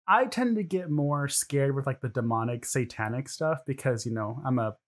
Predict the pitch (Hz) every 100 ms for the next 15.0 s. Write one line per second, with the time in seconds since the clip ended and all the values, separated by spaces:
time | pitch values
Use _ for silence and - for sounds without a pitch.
0 | 135 117 131 123 123 - 113 - 123 120
1 | 113 110 123 123 120 120 117 - 135 143
2 | - _ _ _ - 123 185 226 - 156
3 | - - 135 123 117 113 120 185 214 247
4 | - - - _ _ _ - 214 262 285
5 | - 175 170 175 170 - 160 135 156 160
6 | 170 160 123 135 - 131 117 _ _ 143
7 | 147 151 135 - 175 190 - - 190 190
8 | 185 147 - 139 127 120 - - - 156
9 | 151 139 127 127 120 110 123 - - _
10 | _ 131 123 - 120 - 117 120 _ 120
11 | 117 113 107 - 117 113 - _ _ _
12 | _ 147 170 208 233 185 190 156 165 160
13 | 131 139 135 - 135 123 113 117 120 -
14 | - - 143 139 127 - 117 104 104 110